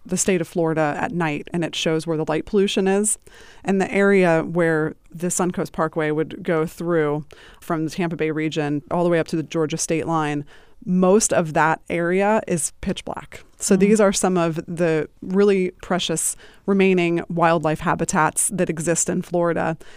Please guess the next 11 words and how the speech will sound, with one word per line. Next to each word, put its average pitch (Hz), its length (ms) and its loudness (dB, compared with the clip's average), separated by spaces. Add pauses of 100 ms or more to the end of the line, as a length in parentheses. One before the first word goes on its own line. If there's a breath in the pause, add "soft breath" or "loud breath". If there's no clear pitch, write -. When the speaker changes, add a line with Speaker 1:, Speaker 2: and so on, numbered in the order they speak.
(160 loud breath)
Speaker 1:
and 180 320 2
you're 185 240 2
going 175 240 0
to 175 100 -6
see 165 440 -2
this 160 520 -4 (160)
highway 185 420 -2
go 160 140 -4
straight - 380 -4
through 180 160 -6
them, - 280 -8